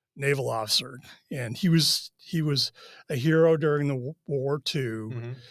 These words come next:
Speaker 1: as a surface officer, and he was a C N O, the Chief of Naval Operations, which is the senior admiral in the Navy, during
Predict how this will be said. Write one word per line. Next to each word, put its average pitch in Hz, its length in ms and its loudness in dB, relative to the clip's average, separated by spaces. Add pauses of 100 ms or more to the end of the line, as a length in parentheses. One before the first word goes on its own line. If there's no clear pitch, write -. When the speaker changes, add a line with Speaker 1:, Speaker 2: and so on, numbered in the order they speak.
(180)
Speaker 1:
as 139 160 0
a - 40 2
surface 147 420 2
officer, 123 540 -2 (580)
and 139 180 2
he 160 260 6
was 156 240 6
a 131 120 0 (200)
C 170 300 4
N 160 100 6
O, 139 160 2
the 110 80 -6
Chief 156 240 -2
of 180 60 2
Naval 147 240 2
Operations, 123 720 -2
which 117 180 -6
is 131 160 0
the 151 80 0
senior 135 420 0
admiral 117 320 -2
in 120 60 -8
the 135 80 -4
Navy, 110 420 -6 (840)
during 151 440 4